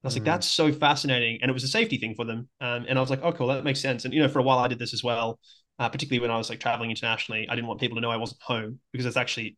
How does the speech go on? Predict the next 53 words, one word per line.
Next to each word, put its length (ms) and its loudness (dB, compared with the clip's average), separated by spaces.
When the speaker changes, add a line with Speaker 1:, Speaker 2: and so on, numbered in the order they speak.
Speaker 1:
truly 380 6
a 60 4
risk 260 2
for 80 -6
people 420 -4
to 100 -4
have 220 -4
places 300 -2
broken 300 -4
into, 260 -6
et 100 -12
cetera. 320 -4
But 260 0
Speaker 2:
Mm. 200 -6
Speaker 1:
I 60 2
guess 420 2
I 100 4
say 180 4
all 100 8
that 120 4
to 60 -2
say, 200 2
like, 160 0
there 140 6
are 60 8
real 200 4
reasons 320 0
that 80 -8
people 200 -4
might 180 -2
do 140 -2
something 220 -6
like 100 -4
this 200 -4
that's 200 -8
slightly 220 -2
disingenuous. 680 -4
And 100 -2
I 20 -4
think 240 0
everyone 300 4
needs 160 -2
to 80 -8
realize 260 -2
that, 100 -8
like, 120 -6
<laughs> 180 -2
social 220 6
media 240 2
isn't 180 -6
reality, 440 -4
and, 280 -6
um, 320 -4